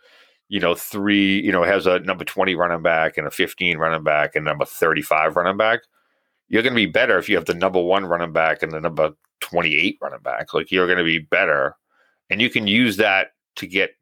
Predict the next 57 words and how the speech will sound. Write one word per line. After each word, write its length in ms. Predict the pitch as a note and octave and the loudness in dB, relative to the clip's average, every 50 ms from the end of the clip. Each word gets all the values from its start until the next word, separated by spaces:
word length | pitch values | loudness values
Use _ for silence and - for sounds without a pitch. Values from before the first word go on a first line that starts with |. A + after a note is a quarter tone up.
| _ _ - | _ _ -4
you 80 | F2 | -4
know, 80 | D#2+ D2 | -4 -4
points 340 | - - G2+ F#2 E2+ - - | -4 -2 -2 -2 -2 -2 -4
somewhere 240 | - E2 D#2+ F2 | -4 -2 0 0
else 160 | G2 D#2+ - - | 0 0 0 0
'cause 120 | - B2+ | 0 0
it's 100 | B2+ - | 2 2
overall 340 | - E3 D3 D3+ C3 F2+ D#2+ | 2 2 4 4 2 2 0
points, 480 | - - G2 F2+ C#2+ - - - - | 0 0 -2 -2 -2 -4 -8 -14 -8
you 80 | - F2 | -4 -2
know, 100 | E2+ D#2+ | -2 -2
and 80 | D2+ D#2 | -4 -6
stability. 600 | - - - D2+ C#2 F#2+ F2+ B1 A#1 G1+ G1+ - _ | -10 -14 -6 0 0 2 2 0 -2 -8 -14 -8 _
But, 100 | - A#1 | -4 -2
like, 260 | C2 D#2 C#2+ C2+ - _ _ _ _ _ - - _ _ _ _ | -2 -2 -4 -6 -12 _ _ _ _ _ -20 -20 _ _ _ _
that 160 | G#2+ A2 A2 | 0 0 2
running 180 | A2+ B2 A#2+ G#2+ | 2 0 2 2
back 160 | G2 F2 E2 | 2 0 2
thing 160 | - F#2 F2 | 0 -2 -2
is 140 | E2 D#2 - | -2 -2 -2
funny 280 | - - F#2+ F2+ F2+ | 0 0 0 0 0
because 320 | D#2+ D2 D#2 - F2 D#2 D2+ | -2 -4 -2 -2 -2 -2 -2
people 300 | - G2+ F#2 F2+ F2+ E2 | -2 -4 -2 0 2 2
always, 500 | D#2 E2+ E2+ E2+ E2 D#2+ D#2+ D2 D2 - | 4 4 4 4 2 0 0 -2 -4 -6
you 60 | D#2+ | -4
know, 120 | D2 C#2 | -4 -4
tell 260 | C#2 - F2 E2 D#2 D#2 | -2 0 2 2 2 2
us, 120 | C#2+ - | 2 0
like, 220 | D#2 D2+ D2 - _ _ _ _ _ _ _ | -2 -4 -4 -6 _ _ _ _ _ _ _
"Hey, 220 | - G#2 F#2+ E2 | -2 0 2 2
I 40 | D#2+ | 2
need 200 | E2+ F2+ F2 D2+ | 2 0 -2 -2
three 180 | - - F2+ E2 | 0 0 0 2
running 260 | D#2+ E2+ E2 E2 D2+ | 2 2 0 0 0
backs." 200 | D2 C#2+ C#2 E2 | 0 -2 0 2
Whatever 180 | G#2 A#2 A2 | 0 2 2
league 160 | G2+ G#2 G#2 F2+ | 2 2 2 4
you're 140 | F2 E2+ | 2 2
in, 100 | D#2 D2+ - - | 0 0 0 0
"Oh, 100 | E2 E2+ | 0 0
we 80 | D#2+ | 0
start 260 | D2 - F#2 E2 D#2 | -2 0 0 0 0
two. 200 | - - F2 D#2 | 0 0 2 2
I 60 | D2 D#2+ | 2 0
need 200 | E2+ E2 D2 - | -2 -4 -6 -4
two. 300 | - D#2 C#2+ C#2+ D2 - - - - - - _ | -2 -2 -2 -2 -4 -10 -18 -20 -20 -20 -10 _
Uh, 100 | - - - | -4 -2 0
I'm 200 | - F2 F#2 G2 | 0 0 2 0
in 100 | G2 F#2+ | -2 -4
three. 220 | - F2+ F#2+ F2+ E2 | 0 0 0 0 2
I 40 | |
need, 160 | D#2+ E2 - - _ E2 | 0 -4 -6 -4 _ -2
I 40 | |
need 180 | E2+ F2+ F2+ - | -2 -2 -2 -2
four." 400 | - - G2+ F#2 D#2+ D#2 D#2 C#2 | -2 0 0 2 2 2 2 0
I'm 60 | D2 | 0
like, 200 | E2 D#2+ D#2 - | -2 -4 -4 -6